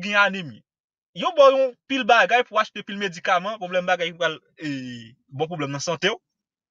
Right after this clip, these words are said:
E pi yo bon yon bil ki pral de mil, twa mil dola ameriken pou peye. Etazini yo konsa li, e pa gen jwèt ladan.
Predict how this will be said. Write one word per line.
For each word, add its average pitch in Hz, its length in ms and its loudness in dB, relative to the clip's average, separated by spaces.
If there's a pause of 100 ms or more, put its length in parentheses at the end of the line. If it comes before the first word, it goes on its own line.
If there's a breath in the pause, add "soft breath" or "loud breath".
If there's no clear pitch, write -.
(460)
E 220 80 2
pi 277 140 -2
yo 269 100 8
bon 233 160 6
yon 214 140 0
bil 233 160 -2
ki - 80 -14
pral 196 160 2
de 202 160 -2
mil, 196 100 -6
twa 208 160 2
mil 185 140 -4
dola 165 180 2
ameriken 160 300 -6
pou 147 100 -18
peye. 120 220 -6 (500)
Etazini 254 320 4
yo - 80 -2
konsa 160 220 4
li, 156 100 -2
e 160 80 -2
pa 180 140 4
gen 175 100 -4
jwèt 196 220 0
ladan. 175 260 2